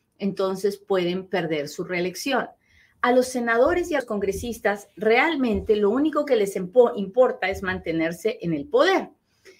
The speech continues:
Y para mantenerse en el poder necesitan votos. Entonces, ellos tienen que tomar decisiones de acuerdo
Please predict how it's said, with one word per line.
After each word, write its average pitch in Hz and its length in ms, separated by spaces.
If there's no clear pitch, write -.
Y 254 80
para 233 200
mantenerse 240 760
en 233 100
el 208 140
poder 226 480
necesitan 196 760
votos. 170 720
Entonces, 226 560
ellos 285 460
tienen 247 320
que 226 140
tomar 226 420
decisiones 220 800
de 196 100
acuerdo 226 500